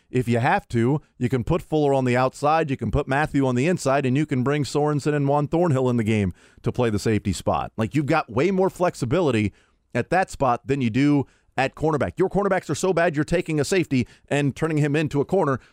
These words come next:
just to simply get by. Although he's versatile enough to do that, he's clearly good enough to do that, but that's what you're dealing with right now, is trying to bring him down there,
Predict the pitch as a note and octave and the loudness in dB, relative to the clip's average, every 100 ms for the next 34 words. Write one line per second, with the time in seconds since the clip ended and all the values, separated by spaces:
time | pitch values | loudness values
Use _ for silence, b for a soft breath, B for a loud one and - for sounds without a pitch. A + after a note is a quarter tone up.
0 | b A2+ E3+ D3 - E3 D3 B2+ C#3 A#2+ | b -4 -2 -2 -2 -2 -2 0 0 0
1 | E3+ C#3+ C#3 _ _ _ - D3 C#3 C#3 | 2 2 -2 _ _ _ -2 0 0 -2
2 | - G3+ A#3 - _ _ _ _ _ _ | -2 0 0 -4 _ _ _ _ _ _
3 | A#2+ D3+ A#3 F3 G3+ A3+ A3 A#3+ D3+ B2+ | -2 0 0 -2 0 2 2 0 -2 0
4 | D#4 C4+ E3+ G#3+ - F3+ - F#3+ G#3+ D3 | 2 4 2 0 -2 -6 -2 0 2 2
5 | D#3+ C#4 A#3+ D#3 B2 B2+ A2 A2+ G#3+ - | -2 0 0 -2 -2 0 2 2 0 -4
6 | E4+ F4+ - - G#3+ A3 C3+ G#2 B3 C4 | -4 -2 -2 -6 -4 -2 -2 -2 0 2
7 | B2 G2+ G2+ F2+ G2+ E2+ F2 - C#3 C3 | 0 0 0 0 0 0 -2 -2 -2 0
8 | C3+ A#2+ F3 C#3 A#2+ A#2 A#2+ | 0 0 0 0 2 2 0